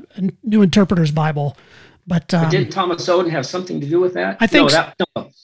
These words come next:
Speaker 1: Yeah, but I have, I have his, uh, I have his whole, uh, ancient Christian commentary in
Speaker 2: Yeah,
Speaker 1: my, in
Speaker 2: that's
Speaker 1: my
Speaker 2: what I
Speaker 1: church
Speaker 2: thought it
Speaker 1: office.
Speaker 2: was.
Speaker 1: Yeah, yeah, I
Speaker 2: No,
Speaker 1: have,
Speaker 2: that's
Speaker 1: I have all that set, which is, which is marvelous,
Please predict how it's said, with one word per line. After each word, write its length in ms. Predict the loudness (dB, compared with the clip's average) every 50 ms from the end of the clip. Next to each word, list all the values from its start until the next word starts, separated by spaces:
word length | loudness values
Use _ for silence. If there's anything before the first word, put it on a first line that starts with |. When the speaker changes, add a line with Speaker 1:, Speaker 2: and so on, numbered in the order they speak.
| _ _ _ _
Speaker 1:
Yeah, 300 | _ -2 0 0 0 0
but 120 | 0 2 2
I 120 | 4 4
have, 320 | 4 4 4 4 2 0 0
I 120 | 2 4 6
have 240 | 6 6 6 6
his, 280 | 8 6 6 6 6 6
uh, 220 | 4 4 4 2 0
I 120 | 2 2 4
have 340 | 4 4 2 2 2 2 2
his 260 | 2 0 2 2 0
whole, 440 | -2 0 2 2 2 2 2 0 -2 -8 -16 -20 -20 -20 -20 _
uh, 260 | -6 -4 -2 -2 -4 -2 0
ancient 480 | 0 0 2 2 0 -2 -2 -4 -8
Christian 440 | -2 0 0 0 2 0 -2 -2 -2
commentary 800 | -2 -2 -2 0 0 -2 -2 0 0 0 0 -2 -4 -4 -6 -10 -10
in 160 | -8 -2 0
Speaker 2:
Yeah, 120 | 0 0 0
Speaker 1:
my, 80 | 0 -4
in 80 | -6 -2
Speaker 2:
that's 180 | 0 0 0 2
Speaker 1:
my 80 | 0
Speaker 2:
what 80 | 0 2
I 40 | 2
Speaker 1:
church 140 | 2 2 2
Speaker 2:
thought 140 | 2 0 0
it 40 | 0 -2 -4
Speaker 1:
office. 200 | -6 -6 -4 -4
Speaker 2:
was. 20 |
Speaker 1:
Yeah, 340 | -4 -2 -2 -2 -4 -6 -8 -14 -20 -20 -20 -20 -20 -10 _
yeah, 340 | 0 0 2 2 0 0 2
I 60 | 4
Speaker 2:
No, 60 | 4
Speaker 1:
have, 120 | 4 6 4
Speaker 2:
that's 340 | 2 2 0 -4 -8 -4
Speaker 1:
I 80 | -2 0
have 160 | 0 2 2
all 140 | 2 2 2
that 220 | 2 0 -2 -2
set, 260 | -2 -2 -2 -2 -2 -2
which 180 | -4 -2 -2
is, 240 | -2 -2 -2 -4 -4
which 180 | -4 -4 -2 -2
is 100 | -2 -2
marvelous, 720 | 0 0 0 0 0 0 -2 -2 -4 -6 -6 -6 -6 -8